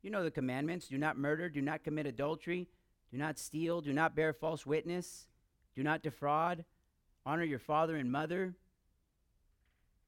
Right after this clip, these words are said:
And he said to him, 'Teacher, I have kept all these things from my youth up.' Looking at him, Jesus felt love for him and said to him, 'One thing you lack.' "Go and sell all you possess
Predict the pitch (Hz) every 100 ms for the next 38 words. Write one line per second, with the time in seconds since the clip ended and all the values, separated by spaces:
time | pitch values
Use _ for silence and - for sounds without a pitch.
0 | - - 240 254 277 277 262 302 302 294
1 | 349 262 - 285 - 226 262 359 349 330
2 | 277 - 247 175 185 - - _ - 214
3 | 208 208 269 233 - - _ _ _ _
4 | _ _ _ _ _ - 139 156 139 123
5 | 135 135 147 127 - 147 117 120 147 123
6 | - 113 104 101 113 113 95 - 147 139
7 | 117 104 101 101 _ _ _ _ _ -
8 | 180 185 190 180 131 113 123 - - _
9 | _ _ _ _ _ _ - 165 180 -
10 | 175 160 151 - _ _ _ _ _ _
11 | - 147 175 180 185 180 - 143 170 175
12 | 135 107 87 - - -